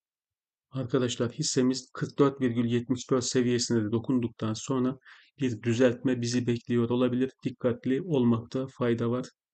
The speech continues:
diyelim. Evet, bizi ilk defa izleyenler kanalımızın videolar sekmesine girdiği zaman trend takibi videolarımızı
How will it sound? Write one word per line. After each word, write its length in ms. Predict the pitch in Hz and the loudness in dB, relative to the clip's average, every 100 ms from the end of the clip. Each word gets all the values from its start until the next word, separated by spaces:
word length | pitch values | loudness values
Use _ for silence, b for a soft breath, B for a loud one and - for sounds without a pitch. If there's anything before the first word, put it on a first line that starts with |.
| 120 | -2
diyelim. 440 | 120 120 110 - _ B B B B B - | 0 2 0 -4 _ B B B B B 2
Evet, 320 | 156 139 - | 4 4 2
bizi 180 | 135 143 | 0 0
ilk 180 | 139 - | 0 0
defa 300 | 120 139 131 | 0 2 0
izleyenler 580 | 123 123 123 120 131 - | 0 2 2 2 0 -4
kanalımızın 560 | - 127 123 117 127 123 | -2 0 2 2 2 0
videolar 380 | 120 123 120 117 | 0 0 0 -2
sekmesine 560 | - 117 123 - 120 | -4 -6 -4 -2 -2
girdiği 440 | 117 123 120 117 110 | 0 0 0 0 0
zaman 360 | 123 123 127 - b b b - | 0 0 -2 -6 b b b -4
trend 320 | 135 139 131 | 0 0 0
takibi 460 | 131 120 117 117 | -2 -2 0 0
videolarımızı 720 | 113 113 113 113 110 107 127 | 0 2 2 2 0 -2 -2